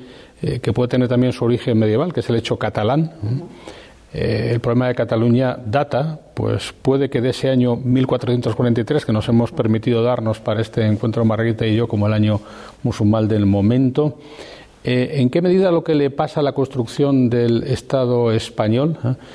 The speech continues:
tiene que ver con asuntos pendientes de la Edad Media no resueltos por nuestro momento actual? Usted, eh, o tú has hablado incluso en ocasiones, Margarita, de que en Castilla y León hay dos territorios en una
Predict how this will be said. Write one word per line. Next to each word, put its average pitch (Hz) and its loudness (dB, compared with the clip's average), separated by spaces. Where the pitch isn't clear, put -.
tiene 127 2
que 127 0
ver 135 2
con 110 0
asuntos - -2
pendientes 127 0
de 107 0
la 104 2
Edad 113 -2
Media 110 0
no 110 0
resueltos 113 -2
por 98 -2
nuestro 92 0
momento 110 -2
actual? 117 -2
Usted, 131 -2
eh, 107 0
o 101 0
tú 123 0
has 113 -4
hablado 117 0
incluso 120 -2
en 117 0
ocasiones, 113 0
Margarita, 123 0
de 123 0
que 120 -4
en 110 2
Castilla 120 2
y 120 2
León 127 0
hay 123 0
dos 127 0
territorios 127 -2
en 117 0
una 107 0